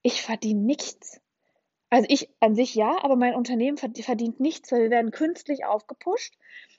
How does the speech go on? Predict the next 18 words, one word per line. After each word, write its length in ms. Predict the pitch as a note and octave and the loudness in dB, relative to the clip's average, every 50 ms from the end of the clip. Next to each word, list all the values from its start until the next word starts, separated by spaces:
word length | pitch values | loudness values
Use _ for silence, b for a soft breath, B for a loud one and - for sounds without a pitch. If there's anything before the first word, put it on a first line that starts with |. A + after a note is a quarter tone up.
| B _ _ | B _ _
Das 160 | C#4 C4 G#3+ | 0 2 4
wird 140 | B3 B3+ - | 2 4 6
irgendwann 280 | B3 D4 B3+ G#3 G3+ | 4 4 4 0 -2
kommen, 200 | F#3+ - C4 A#3+ | -2 -2 -2 0
dass 140 | A3+ G#3 G#3+ | 0 -2 -2
die 120 | G#3+ G#3+ G3+ | -4 -6 -2
verdienen, 340 | G#3+ G3 F#3+ G#3 A3+ A#3 | -2 -4 -2 -2 -4 -4
selbstverständlich. 720 | G3 F#3+ - - G3 G3 - G#3+ G#3 G#3 - C#4+ F4+ - - B B B B B B B B _ | -4 -6 -6 -8 -12 -4 -2 -2 -2 -2 -2 -2 -4 -4 -6 B B B B B B B B _
Aber 280 | B3 B3+ B3+ C4 - - | -2 2 4 4 4 6
die 120 | A#3+ B3 | 6 6
machen 260 | B3+ C4 C4 C#4 B3 | 6 6 6 4 4
so 100 | B3+ D#4 | 4 6
viel 160 | D4+ E4+ D#4 | 6 6 2
Promo, 520 | B3 - - - C4+ C#4+ D4+ D4+ D#4 D#4 D4+ | 2 2 0 4 4 6 6 6 4 4 4
die 120 | C#4 C4+ | 4 4
machen 260 | C4 B3+ C4 C4+ B3 A3+ | 2 2 2 0 2 4
so 100 | C4+ D4 | 4 2
viel 320 | C#4+ - - D4+ D4 C#4 | 2 2 2 4 4 2